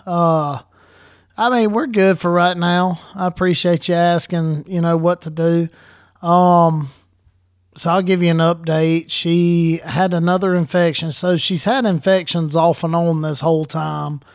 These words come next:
Um, and she had one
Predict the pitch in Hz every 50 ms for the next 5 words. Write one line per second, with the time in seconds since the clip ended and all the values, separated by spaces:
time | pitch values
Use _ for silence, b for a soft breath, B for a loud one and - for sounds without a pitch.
0 | b b b b b b b b b b - 165 156 156 156 151 151 147 151 156
1 | 160 - 165 160 131 - 165 165 143 143 170 170 165 147 156 160 165 165 165 165
2 | 165 165 160 160 151 131